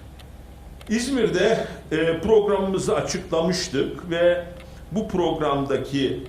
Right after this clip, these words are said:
e, ziyaretlerden bir tanesi de, e, İzmir'den,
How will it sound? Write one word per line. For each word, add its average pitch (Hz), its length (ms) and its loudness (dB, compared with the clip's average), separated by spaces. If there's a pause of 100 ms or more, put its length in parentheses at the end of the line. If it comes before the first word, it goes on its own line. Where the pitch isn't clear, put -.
(240)
e, 131 100 2 (680)
ziyaretlerden 143 1000 0
bir 196 100 -8
tanesi 117 580 -4
de, 175 320 0 (540)
e, 139 260 4
İzmir'den, 151 760 -2